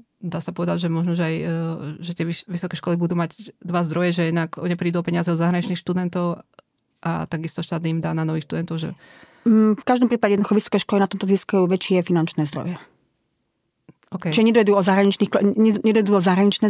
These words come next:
Speaker 2: zdroje finanč-, nedojdú o zahraničné finančné zdroje a navýšia si domáce finančné zdroje.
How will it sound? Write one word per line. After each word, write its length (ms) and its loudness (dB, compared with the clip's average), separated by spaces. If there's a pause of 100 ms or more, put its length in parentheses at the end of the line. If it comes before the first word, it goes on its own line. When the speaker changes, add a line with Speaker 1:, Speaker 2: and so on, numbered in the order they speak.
Speaker 2:
zdroje 180 2
finanč-, 380 2 (180)
nedojdú 400 4
o 60 2
zahraničné 400 0
finančné 420 2
zdroje 220 2
a 100 0
navýšia 460 2
si 80 -2
domáce 340 -2
finančné 480 -4
zdroje. 240 -12